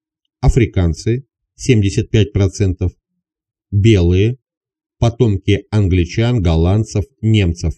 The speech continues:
и французов четырнадцать, метисы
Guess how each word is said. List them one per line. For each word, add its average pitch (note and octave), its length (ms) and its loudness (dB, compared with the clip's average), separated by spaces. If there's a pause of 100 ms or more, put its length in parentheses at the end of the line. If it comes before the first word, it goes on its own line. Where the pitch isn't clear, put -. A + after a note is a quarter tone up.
(100)
и A#2 160 0 (100)
французов E2+ 680 -2 (320)
четырнадцать, E2+ 800 -4 (840)
метисы G#2 760 0